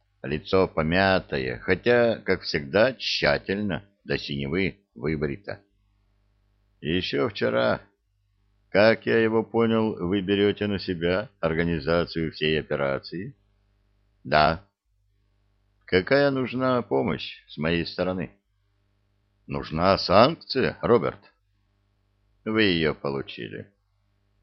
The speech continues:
Спасибо. Это чертовски здорово. У меня камень свалился с сердца. Ваш камень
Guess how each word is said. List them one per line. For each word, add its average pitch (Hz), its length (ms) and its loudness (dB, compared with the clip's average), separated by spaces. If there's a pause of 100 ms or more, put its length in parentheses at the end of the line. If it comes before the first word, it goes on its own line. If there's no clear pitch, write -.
(120)
Спасибо. 90 1080 0 (380)
Это 101 580 2
чертовски - 880 -2
здорово. 95 800 0 (640)
У 95 120 2
меня 92 320 4
камень 127 480 2
свалился 78 560 -4
с - 160 -18
сердца. - 460 -8 (1500)
Ваш 120 500 0
камень 117 540 2